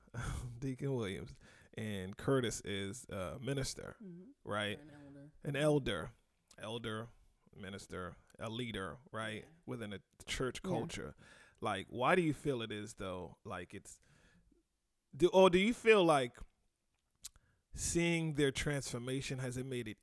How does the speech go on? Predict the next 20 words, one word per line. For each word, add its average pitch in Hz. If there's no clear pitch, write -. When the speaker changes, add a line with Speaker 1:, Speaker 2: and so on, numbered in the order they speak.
Speaker 1:
easier 175
for -
you 160
to 165
accept 160
the 127
things 147
that, 139
you 143
know, 127
their 127
flaws 139
throughout 135
your 120
childhood? 139
Speaker 2:
Absolutely. 139
Speaker 1:
Yeah. 107
Speaker 2:
Absolutely. 147
I 208
think 202